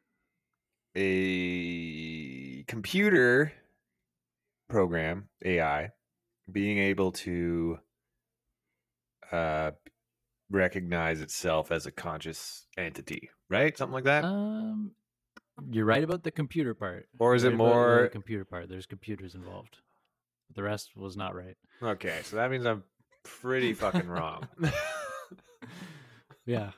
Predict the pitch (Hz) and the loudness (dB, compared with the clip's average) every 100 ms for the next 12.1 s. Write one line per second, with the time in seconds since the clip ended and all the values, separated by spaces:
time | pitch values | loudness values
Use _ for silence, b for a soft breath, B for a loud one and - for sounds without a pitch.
0 | 117 110 101 92 - 120 117 117 113 - | -10 -6 -6 -6 -8 -4 -2 -4 -6 -10
1 | B B B B B B - 139 139 175 | B B B B B B 0 2 4 4
2 | 190 147 123 131 - - _ _ - 123 | 2 -2 -6 -6 -12 -20 _ _ -10 -6
3 | 113 113 110 110 110 107 135 139 147 160 | -2 -2 -4 -4 -6 0 2 4 4 6
4 | 123 - 107 139 147 127 113 139 160 - | 4 0 -2 -2 -2 -2 -4 -4 -8 -10
5 | 107 - 127 120 123 110 117 151 _ _ | -14 -10 -6 -6 -4 -6 -8 -10 _ _
6 | _ _ _ _ _ _ _ 131 117 123 | _ _ _ _ _ _ _ -4 -2 -2
7 | 123 117 110 117 123 107 117 127 - - | -4 -6 -4 -4 -6 -4 -4 -4 -6 -12
8 | - 107 110 104 147 - - - _ _ | -8 -6 -6 -6 -8 -10 -16 -18 _ _
9 | _ _ _ _ - 110 107 110 104 98 | _ _ _ _ -12 -8 -6 -6 -8 -8
10 | 104 104 107 - _ _ _ _ _ _ | -8 -8 -10 -14 _ _ _ _ _ _
11 | 110 104 92 98 - 127 139 - 80 - | -10 -8 -8 -8 -8 -6 -6 -4 -6 -8